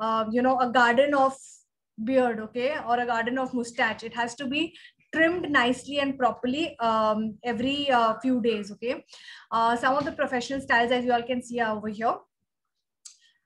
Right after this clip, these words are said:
Okay, now for the hair, you need to make sure that you have them combed properly. This I'm talking about the men right now, okay? We'll come to women in some time. Get your haircut,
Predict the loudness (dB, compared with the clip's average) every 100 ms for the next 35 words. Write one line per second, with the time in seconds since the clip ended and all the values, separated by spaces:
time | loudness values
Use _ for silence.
0 | -2 0 2 4 4 2 0 0 2 4
1 | 2 0 -4 -4 -4 -4 -4 -2 -2 0
2 | -2 -2 -4 2 2 0 -4 _ -6 -4
3 | 0 2 2 0 -2 -2 -2 -6 -8 -10
4 | -10 -6 0 0 0 -4 -4 -4 -2 0
5 | 0 0 -2 -6 -8 -10 -8 -6 -6 -4
6 | 0 0 0 -2 -2 -2 -4 -6 -8 -8
7 | -8 -10 -16 -20 -10 -2 -2 4 2 4
8 | 0 2 0 0